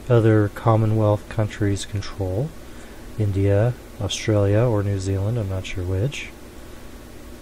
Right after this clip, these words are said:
And I think that's a New Zealand flag there. Anyway, um, it's probably both. We've got El Alamein here,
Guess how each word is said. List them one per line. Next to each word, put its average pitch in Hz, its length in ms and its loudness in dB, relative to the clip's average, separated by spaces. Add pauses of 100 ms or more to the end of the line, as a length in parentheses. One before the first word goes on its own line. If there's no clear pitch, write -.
And 107 300 2
I 110 40 2
think - 400 -4
that's 180 220 0
a 101 40 2
New 92 200 -2
Zealand 92 440 -4
flag 95 600 -2 (500)
there. 101 460 -6 (1300)
Anyway, 147 340 12 (280)
um, 117 480 6 (1500)
it's - 100 -10
probably 160 280 12
both. 104 280 2 (1200)
We've 117 80 2
got 113 220 6
El 131 180 10
Alamein 127 540 10
here, 151 440 10